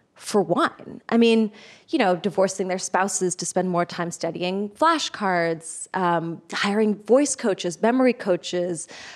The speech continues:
taking dance classes to learn how to move more gracefully across the floor. And, you know, I'd always thought of wine as a thing of pleasure, and they made it seem like something approaching just pain. And that was one of these seismic moments where I was like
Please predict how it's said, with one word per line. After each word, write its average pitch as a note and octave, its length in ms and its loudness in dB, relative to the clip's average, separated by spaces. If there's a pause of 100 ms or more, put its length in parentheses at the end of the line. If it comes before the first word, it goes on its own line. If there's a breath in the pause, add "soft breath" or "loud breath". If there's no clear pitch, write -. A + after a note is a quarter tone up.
(120 loud breath)
taking A#3 280 2
dance G#3+ 340 2
classes F#3+ 480 -2
to G#3 120 -2
learn F#3 180 2
how F#3+ 100 0
to F3+ 60 2
move F#3 240 2
more F#3+ 120 2
gracefully F3+ 520 0
across E3 360 -2
the F3+ 120 -6
floor. F#3+ 520 0 (520 loud breath)
And, G#3+ 520 0 (460)
you E4+ 140 2
know, B3+ 140 4 (220)
I'd B3 120 4
always D4+ 180 4
thought A#3+ 180 2
of G#3+ 100 0
wine G3+ 300 4
as G3+ 120 2
a G3 60 0
thing G3+ 220 0
of - 160 -4
pleasure, F3 600 2
and G3 120 2
they F#3+ 80 4
made G3 220 4
it - 100 0
seem G3 280 -4
like F3+ 180 -4
something F3+ 440 -2
approaching F3 720 -2 (300)
just - 200 -6 (200)
pain. G3 640 -2 (560 loud breath)
And A3+ 540 0
that A#3 200 2
was C4+ 160 2
one A#3 140 4
of A#3+ 80 4
these A3+ 200 2
seismic F#3+ 400 0
moments D4+ 360 2
where F#3+ 120 2
I - 20 0
was F#3+ 160 -2
like F#3+ 260 0